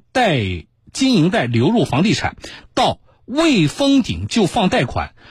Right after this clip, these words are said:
挪用预售资金，这些背后都是银行与开发商直接的勾兑。他用的这样一个词，他警告说，如果再不抑制这股潮流，那么地产市场可能有更大的混乱。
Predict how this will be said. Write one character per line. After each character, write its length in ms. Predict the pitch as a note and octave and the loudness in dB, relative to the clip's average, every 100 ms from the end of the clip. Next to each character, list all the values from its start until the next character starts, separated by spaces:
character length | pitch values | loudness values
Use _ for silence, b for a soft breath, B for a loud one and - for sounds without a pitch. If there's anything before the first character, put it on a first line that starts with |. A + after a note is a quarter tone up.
| B | B
挪 360 | - C3+ C#3+ A#3 | 0 2 2 2
用 280 | C#4+ B3 C#3+ | 2 2 2
预 240 | G#3 F#3+ | 2 0
售 220 | C#3 D#3 | 2 -2
资 180 | A#2+ F#3 | 0 -2
金， 240 | E3+ F#3 E3+ - | 0 -2 -2 -4
这 200 | C#4+ G#3+ | 0 0
些 180 | - | 0
背 220 | A3+ C#4 F3 | -2 0 0
后 180 | D#3+ | 0
都 160 | D3 A3 | 0 0
是 140 | F#3 | 0
银 200 | A#2+ B2+ | 0 0
行 180 | E3+ C#3+ | 0 -2
与 100 | G#2+ | -2
开 220 | - - | -4 -4
发 140 | D3+ C3+ | -2 -2
商 300 | C3+ B2+ C3 - | 0 0 0 -4
直 320 | - A2 F3+ | -4 0 0
接 240 | - G3 | 0 0
的 200 | F#3+ E2+ | 0 -4
勾 280 | - - G#3 | -4 -2 -2
兑。 280 | G3 - - - | -2 -4 -4 -8
他 100 | - | -6
用 180 | A2 A2 | 0 0
的 60 | |
这 140 | G#2+ F3+ | 0 -2
样 160 | F2 | -2
一 60 | F#2 | -6
个 100 | F#2+ | -6
词， 280 | - - D#2+ B B B | -6 -10 -12 B B B
他 140 | - A3 | -4 0
警 160 | - | 2
告 160 | A#2 F3+ | 2 2
说， 280 | C#3 F3+ E3 b b b b | 2 0 -2 b b b b
如 300 | D#3 A#3 E4+ | 0 0 0
果 180 | - A#2+ | -2 -4
再 220 | - B3 | 0 0
不 140 | D3+ | 0
抑 160 | F#3+ D#3 | 2 2
制 260 | B2 G2 - | 2 -4 -2
这 140 | E3 | -2
股 160 | A#2 F2+ | -2 -4
潮 240 | - F#2+ | -4 -2
流， 340 | B2+ E2 G2+ b b _ - | -2 -2 -8 b b _ -2
那 140 | D#3 | 0
么 200 | G#2+ E2 - - | 0 -2 -8 -2
地 200 | C4+ E3 | 0 0
产 220 | - D2 | -2 -4
市 160 | - | -2
场 180 | A2+ E2 | -2 -2
可 160 | - E2+ | -4 -4
能 160 | G2+ | 0
有 180 | C3+ - - | 0 -2 -4
更 280 | C4+ G#2 - | -2 -2 -2
大 260 | - F3+ - | -4 -4 -4
的 140 | - D2+ | -8 -8
混 320 | - - - | -2 -2 0
乱。 220 | A2+ - | -2 -4